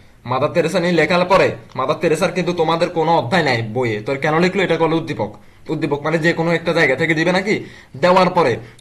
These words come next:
উদ্দীপকের উপর ডিপেন্ড করে তোমাদের দুইটা প্রশ্ন তৈরি করবে, ক এবং খ। দেখছো, বলছে যে উদ-, অনুচ্ছেদে মানে এখানে মাদার তেরেসা, রোকেয়া সাখাওয়াত হোসেন রচনা, রোকেয়া যে দিক থেকে সমান্তরাল তা ব্যাখ্যা করো। বুঝাইতে পারছি আমি জিনিসটা?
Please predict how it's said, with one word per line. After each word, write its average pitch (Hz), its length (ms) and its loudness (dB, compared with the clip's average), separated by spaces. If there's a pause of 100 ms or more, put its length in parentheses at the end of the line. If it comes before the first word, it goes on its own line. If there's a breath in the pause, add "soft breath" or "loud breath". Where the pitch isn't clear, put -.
(140)
উদ্দীপকের 190 560 2
উপর 190 240 2
ডিপেন্ড 208 380 2
করে 135 220 0 (140)
তোমাদের 160 300 -2
দুইটা 151 200 0
প্রশ্ন 147 240 -6
তৈরি 143 180 -2
করবে, 110 240 -4 (420)
ক 135 140 2
এবং 147 200 0
খ। 104 200 -8 (320 loud breath)
দেখছো, 156 280 2
বলছে 143 300 0
যে 190 200 2
উদ-, 156 240 -4
অনুচ্ছেদে 175 460 0
মানে 147 200 0
এখানে 175 320 0 (360 loud breath)
মাদার 165 460 0
তেরেসা, 151 380 2 (400)
রোকেয়া 165 280 0
সাখাওয়াত 160 420 -2
হোসেন 175 240 -2
রচনা, 175 320 2
রোকেয়া 147 420 0 (340)
যে 143 240 2
দিক 151 200 0 (200)
থেকে 190 200 -2
সমান্তরাল 156 500 0
তা 151 100 2
ব্যাখ্যা 131 280 -2
করো। 107 180 -6 (420 loud breath)
বুঝাইতে 156 320 0
পারছি 185 240 2
আমি 190 100 2
জিনিসটা? 190 340 0